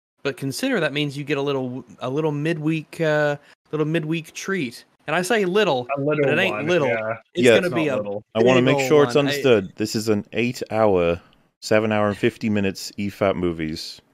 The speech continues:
Speaker 3: And it's
Speaker 1: This is a big
Speaker 2: Huge.
Speaker 1: boy.
Speaker 2: And, and this is
Speaker 1: This'll
Speaker 2: not,
Speaker 1: tide
Speaker 2: again,
Speaker 1: you
Speaker 2: it's not
Speaker 1: all the way through the week.
Speaker 2: It's not, uh, it's not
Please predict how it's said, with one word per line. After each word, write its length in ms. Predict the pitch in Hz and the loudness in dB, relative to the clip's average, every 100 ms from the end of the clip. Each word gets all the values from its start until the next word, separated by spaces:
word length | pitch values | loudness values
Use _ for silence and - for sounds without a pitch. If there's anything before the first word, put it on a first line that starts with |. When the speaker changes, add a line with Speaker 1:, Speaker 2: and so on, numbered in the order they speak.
| _ _ _ - | _ _ _ -6
Speaker 3:
And 100 | 92 | -4
it's 200 | 92 - | -4 -8
Speaker 1:
This 180 | 135 151 | -12 -12
is 120 | 131 | -10
a 80 | 113 | -12
big 580 | 101 - 143 151 151 131 | -14 -10 -4 -2 -2 -4
Speaker 2:
Huge. 320 | 120 113 110 | -6 -6 -4
Speaker 1:
boy. 380 | 135 127 113 117 | -4 -4 -4 -4
Speaker 2:
And, 240 | 135 135 127 | -4 -4 -6
and 140 | 143 143 | -4 -4
this 100 | 147 | -4
is 100 | 147 | -2
Speaker 1:
This'll 180 | 180 - | 0 0
Speaker 2:
not, 60 | 196 | 0
Speaker 1:
tide 140 | 202 | 0
Speaker 2:
again, 60 | 196 | 0
Speaker 1:
you 60 | 180 | 0
Speaker 2:
it's 80 | 185 | -4
not 100 | 180 | 0
Speaker 1:
all 320 | 175 208 226 | 2 2 2
the 100 | 220 | 0
way 300 | 208 214 208 | -2 -2 -2
through 380 | 208 196 190 196 | -4 -6 -4 -4
the 100 | 185 | -4
week. 320 | 180 165 170 _ - _ _ _ _ 120 | -2 -2 -6 _ -20 _ _ _ _ -12
Speaker 2:
It's 220 | 123 127 | -10 -6
not, 220 | 135 131 | -2 -2
uh, 320 | 123 117 113 110 | -2 -2 -4 -8
it's 220 | 110 123 | -12 -10
not 300 | 123 113 | -10 -10